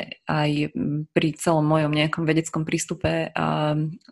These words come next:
s-, uznávam t-, takú tú metódu, že, že začať od najjednoduchších systémov a potom, a, postupne ísť, e, zložitejším a zložitejším, pretože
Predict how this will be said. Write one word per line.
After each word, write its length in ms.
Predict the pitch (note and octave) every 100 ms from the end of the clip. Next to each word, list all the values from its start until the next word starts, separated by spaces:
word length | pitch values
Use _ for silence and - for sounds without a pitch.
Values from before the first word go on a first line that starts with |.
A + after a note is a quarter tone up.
| _ -
s-, 220 | - -
uznávam 800 | F#3 G3 F#3 E3 E3 D#3+ - D#3+
t-, 160 | - D#3
takú 300 | E3+ E3+ G3
tú 180 | D#3+ D#3
metódu, 400 | D#3+ D#3+ E3+ D#3+
že, 220 | D#3 D3+
že 80 | C#3
začať 400 | D#3 E3 E3 -
od 160 | D#3 E3
najjednoduchších 800 | D3+ D#3 E3 D#3 D3+ D#3+ - -
systémov 560 | F#3 - F#3+ F#3 F#3
a 80 | -
potom, 480 | - D#3+ D3 D3 D3+
a, 240 | D#3 D3+
postupne 480 | D3+ D#3+ - D#3 D#3
ísť, 300 | E3 D#3 - -
e, 0 | - - D3+ D#3
zložitejším 640 | D#3+ D#3+ E3 F3 E3+ E3
a 80 | D#3
zložitejším, 720 | D#3 D#3 E3 F3+ F3+ G#3+ A3 A3+ - - - - - -
pretože 880 | E3+ E3+ F3+ F3 E3+ E3+ E3 E3